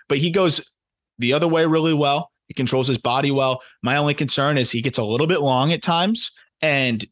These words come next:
I've been watching, I watched kind of a crash course, like, flew through a bunch of A Bs lately in, in the upper levels. There's a, a very clear scouting report on him. It's, it's hard two seamers running in on his hands.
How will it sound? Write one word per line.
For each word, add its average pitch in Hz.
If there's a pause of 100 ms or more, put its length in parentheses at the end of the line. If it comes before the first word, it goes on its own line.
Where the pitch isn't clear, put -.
(840)
I've 113
been 131
watching, 127
I 120
watched 127
kind 135
of 113
a 107
crash 117
course, 120
like, 101 (220)
flew 143
through 139
a 127
bunch 131
of 127
A 120
Bs 120
lately 117
in, 117
in 120
the 117
upper 117
levels. 120 (360)
There's 151
a, 147 (120)
a 156
very 160
clear 139
scouting 120
report 139
on 131
him. 131
It's, - (280)
it's - (360)
hard 143
two 139
seamers 127
running 120
in 117 (300)
on 123
his 110
hands. 127